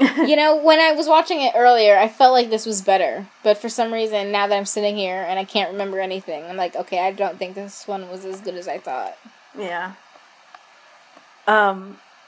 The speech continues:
Speaker 1: and then the last scene is in the basement, and he was talking to Hyde.
Speaker 2: It's a Hyde and Eric, yeah. And Hyde's pacing. 'Cause
Speaker 1: Yeah, and he
Speaker 2: suddenly
Speaker 1: was like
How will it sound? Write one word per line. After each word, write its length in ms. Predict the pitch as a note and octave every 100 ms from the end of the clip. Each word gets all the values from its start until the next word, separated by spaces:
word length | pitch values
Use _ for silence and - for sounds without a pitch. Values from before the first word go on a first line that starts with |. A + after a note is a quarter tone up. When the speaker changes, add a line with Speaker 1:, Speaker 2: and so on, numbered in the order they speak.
| _ -
Speaker 1:
and 140 | A3+
then 280 | A3 A3 A3
the 100 | G#3+
last 360 | A3 B3 C4+
scene 540 | B3+ A#3+ A#3+ A#3+ B3 A#3+ - _ _ _ -
is 100 | A3
in 100 | A3+
the 80 |
basement, 640 | A3 A3 G#3 - G3+ G3+ G3 - _ _ _ -
and 720 | G3+ G#3 G#3 G#3 G#3 G3+ - - _ _ _ _ _ _ _ _ _ _ _ _ _
he 160 | A3 A3+
was 160 | A3 G3+
talking 600 | A#3+ A#3 A3+ A3 A3 A3+ -
to 680 | A3+ G#3 G3 F#3+ F#3+ F#3 - _ _ _ _ _ _ _
Hyde. 320 | - A3+ G3+
Speaker 2:
It's 80 | F#3+
a 40 |
Hyde 240 | A#3 A3+ G#3+
and 120 | G#3
Eric, 380 | F3+ G3 F#3+ F#3 -
yeah. 220 | G3 F#3+ F#3 A3
And 140 | G#3
Hyde's 280 | G3+ G3+ G3
pacing. 600 | - F#3+ F#3+ G3+ G3 G#3 - _ _ - _
'Cause 100 | G#3+
Speaker 1:
Yeah, 180 | G3+ G3
and 80 | G3+
he 60 | G3+
Speaker 2:
suddenly 200 | G3+ G3+
Speaker 1:
was 100 |
like 100 | G3+